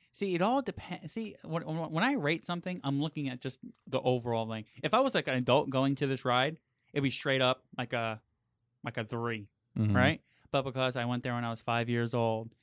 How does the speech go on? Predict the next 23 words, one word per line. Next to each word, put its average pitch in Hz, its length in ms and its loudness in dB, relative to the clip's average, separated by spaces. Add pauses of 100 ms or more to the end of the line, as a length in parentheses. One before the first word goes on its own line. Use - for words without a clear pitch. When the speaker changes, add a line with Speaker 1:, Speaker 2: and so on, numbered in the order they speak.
(280)
Speaker 1:
is 120 120 -8
because 123 400 -4
it's - 120 -10
a - 20 -6
classic. 120 680 -2
It's 123 120 -10
because 123 460 -4
it's - 120 -14
the 139 80 -10
Tiki 131 340 -6
Room. 117 360 -6
It, 127 240 -4
it 127 60 -4
was 123 120 -8
one 131 140 -4
of 127 100 -4
the, 120 380 -6
you 120 160 -6
know, 120 180 -6
first 123 320 -4 (100)
attractions, 127 840 -6
shows 123 500 0
there 123 400 -2